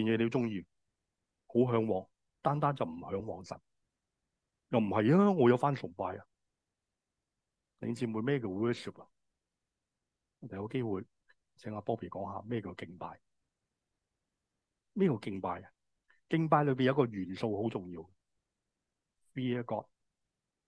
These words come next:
弟兄姊妹，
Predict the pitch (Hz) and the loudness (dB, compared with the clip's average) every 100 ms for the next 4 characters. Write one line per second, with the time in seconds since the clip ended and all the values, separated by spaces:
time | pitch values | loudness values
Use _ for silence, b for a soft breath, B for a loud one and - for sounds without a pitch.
0 | _ _ _ _ _ _ _ _ _ _ | _ _ _ _ _ _ _ _ _ _
1 | _ _ _ _ _ _ _ _ - 131 | _ _ _ _ _ _ _ _ -4 -4
2 | 135 123 104 | -2 -6 -8